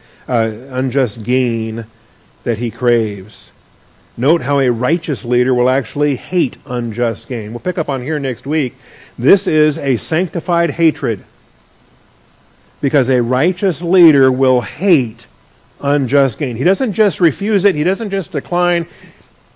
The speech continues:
He doesn't just passively say, "No, no thanks, I'm good." He viscerally hates it. He hates it. He hates that they offered it. He hates that they thought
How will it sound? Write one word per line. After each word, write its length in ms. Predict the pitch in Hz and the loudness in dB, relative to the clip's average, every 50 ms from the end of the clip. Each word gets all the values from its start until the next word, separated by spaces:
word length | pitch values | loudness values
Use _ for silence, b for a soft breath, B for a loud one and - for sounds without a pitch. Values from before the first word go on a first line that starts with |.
| _ _ _ _ _ _ - - | _ _ _ _ _ _ -8 -2
He 80 | - 156 | 0 2
doesn't 280 | 156 180 175 - 180 139 | 4 2 2 2 0 0
just 220 | 160 170 - - | 0 -2 -2 -4
passively 540 | - - 165 160 143 - 175 156 165 170 180 | -6 -2 -2 -2 0 -2 -2 0 0 0 0
say, 180 | - 175 160 | 2 0 0
"No, 300 | 156 175 185 185 185 180 | 2 2 2 2 2 2
no 140 | 175 165 160 | 2 2 0
thanks, 280 | 151 156 139 147 135 - | 0 -2 -4 -4 -4 -4
I'm 160 | 151 143 135 | -4 -4 0
good." 260 | 131 135 135 131 127 - b b b b b b b b b b b b b b _ _ _ _ | 0 0 0 0 -2 -6 b b b b b b b b b b b b b b _ _ _ _
He 280 | - 151 143 143 139 123 | 2 4 6 6 6 4
viscerally 840 | 110 107 107 139 170 170 - - 180 165 165 165 156 160 156 143 | 2 0 0 2 2 2 0 0 0 2 2 2 2 2 2 0
hates 480 | 117 - - 139 135 143 135 - - - | -2 -4 -4 -4 -4 -4 -4 -4 -6 -6
it. 280 | 135 113 - - - - _ _ _ _ _ _ _ _ _ _ _ _ _ _ _ _ _ _ _ _ _ _ _ _ _ _ _ _ | -6 -6 -8 -12 -20 -20 _ _ _ _ _ _ _ _ _ _ _ _ _ _ _ _ _ _ _ _ _ _ _ _ _ _ _ _
He 180 | - 127 117 104 | -10 -10 -8 -10
hates 440 | - - 131 143 185 175 - - | -8 -4 0 0 0 0 -2 -4
it. 120 | 139 120 95 | -4 -2 -2
He 180 | 107 135 139 | 0 -2 -2
hates 500 | - - 156 160 160 160 - - - - - _ b b b b b b b b b b b _ _ _ _ _ - | 0 2 4 4 4 4 2 -2 -16 -16 -18 _ b b b b b b b b b b b _ _ _ _ _ -6
that 120 | 135 113 | -6 -2
they 140 | - 117 113 | -2 0 2
offered 340 | 113 131 160 151 - 196 196 | 2 2 2 2 2 2 2
it. 180 | 226 254 - - _ _ _ _ _ _ _ _ _ _ _ _ _ | 0 0 -4 -8 _ _ _ _ _ _ _ _ _ _ _ _ _
He 160 | - 151 135 | 0 0 0
hates 440 | - - - 160 170 190 180 - - | 0 2 4 4 4 4 4 0 -2
that 200 | - 170 139 - | 0 2 2 2
they 140 | - 147 135 | 2 0 0
thought 440 | 120 - - 147 147 160 165 160 | 0 0 2 2 4 4 4 2